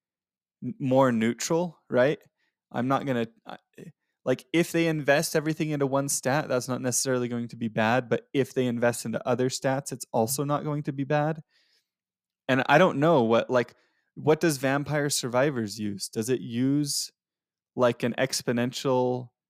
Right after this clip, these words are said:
like, does it want you to invest everything into one thing? Or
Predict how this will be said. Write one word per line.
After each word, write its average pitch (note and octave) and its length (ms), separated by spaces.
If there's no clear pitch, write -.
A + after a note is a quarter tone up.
like, A#2+ 180
does C3 200
it D3+ 100
want A#2 300
you D3 100
to D#3 200
invest D3+ 360
everything D3+ 320
into D3 220
one C#3+ 340
thing? E3 320
Or A2 240